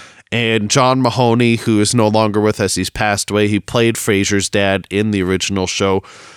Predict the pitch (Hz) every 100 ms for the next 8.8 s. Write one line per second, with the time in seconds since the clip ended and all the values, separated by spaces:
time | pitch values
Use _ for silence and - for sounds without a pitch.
0 | - _ - 160 151 156 - 139 135 117
1 | 127 135 143 143 - 120 117 - 120 -
2 | - 120 - 110 110 110 - - - _
3 | _ 85 85 104 104 101 95 95 95 95
4 | - - 95 117 113 110 107 107 104 107
5 | - 98 98 101 - 101 - - - 98
6 | - 107 107 98 - - - 123 113 92
7 | 98 110 120 120 113 107 107 - 101 -
8 | 110 104 - - 87 104 101